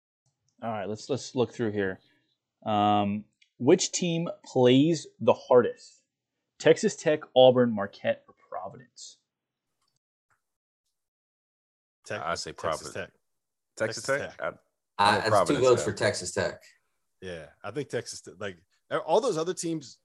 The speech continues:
Speaker 2: play hard, and they also have a little bit of talent. Like, I feel like Texas Tech just has a bunch of athletes that, that are supposed to be playing football, but found their way
Speaker 3: <laughs>
Speaker 2: to, to playing with a round ball instead of playing with the, what's your, what,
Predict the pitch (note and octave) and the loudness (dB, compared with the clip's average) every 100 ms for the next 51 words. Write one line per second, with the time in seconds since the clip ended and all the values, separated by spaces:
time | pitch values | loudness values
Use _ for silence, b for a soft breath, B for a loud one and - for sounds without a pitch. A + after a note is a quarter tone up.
0 | _ - C3+ C3+ A2+ B2 C#3+ D#3+ _ _ | _ -6 -6 -4 -2 -2 -4 -10 _ _
1 | _ _ _ - A#2 B2+ C3+ C3+ B2+ A2+ | _ _ _ -12 -6 -4 -2 -2 -2 -2
2 | B2 A#2+ G#2 - G#2 A#2 A2 A2 A#2 B2 | -2 -2 -6 -6 -6 -6 -6 -8 -8 -8
3 | F3 E3 A#2 - B2 - - A#2+ - G#2+ | -4 -4 -4 -6 -10 -10 -10 -10 -10 -12
4 | - G#2+ F2+ G2+ G2 - F#2+ - G#2+ G#2 | -8 -10 -8 -12 -12 -10 -8 -10 -14 -14
5 | F#2 _ - G2 F2+ _ _ _ _ G#2+ | -16 _ -14 -12 -12 _ _ _ _ -16
6 | G2 A2 - C#3+ - D#3+ D#3+ E3 D#3+ E3 | -14 -10 -6 -6 -8 -12 -8 -8 -8 -8
7 | D#3+ F3 F#3+ - _ _ _ A#2 B2 A#2 | -6 -6 -8 -12 _ _ _ -6 -2 -2
8 | F#2+ _ - C#3 C3 A2+ A#2 A2+ A2 A2 | -4 _ -10 -6 -4 -4 -4 -4 -4 -6
9 | - A2+ G#2 F2 A2 G2+ F#2+ _ - A#2 | -8 -8 -8 -10 -12 -10 -12 _ -12 -10
10 | G2+ F#2+ G2+ G2+ F2 F2 F2 - F#2 - | -8 -8 -8 -8 -8 -10 -12 -14 -14 -14
11 | F2+ F2 E2+ E2+ D#2+ - _ _ _ B2 | -14 -14 -12 -12 -12 -18 _ _ _ -20
12 | G3 D3+ A3 B3+ D3 A3+ | -12 -8 -6 -6 -8 -10